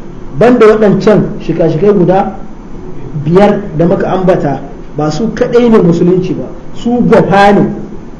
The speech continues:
da aka tara musuluncin da su. Sai da in mutum ya bar ɗaya,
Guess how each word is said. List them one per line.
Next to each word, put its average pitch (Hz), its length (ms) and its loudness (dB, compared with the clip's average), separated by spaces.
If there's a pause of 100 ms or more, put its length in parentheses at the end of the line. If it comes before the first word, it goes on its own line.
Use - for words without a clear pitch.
(220)
da 165 200 0
aka 202 280 2
tara 196 280 2
musuluncin 175 540 0
da 113 60 -4
su. 113 100 -8 (460)
Sai 208 140 6
da 202 100 4
in 226 140 2
mutum 202 320 2
ya 202 100 2
bar 196 240 2
ɗaya, 214 400 4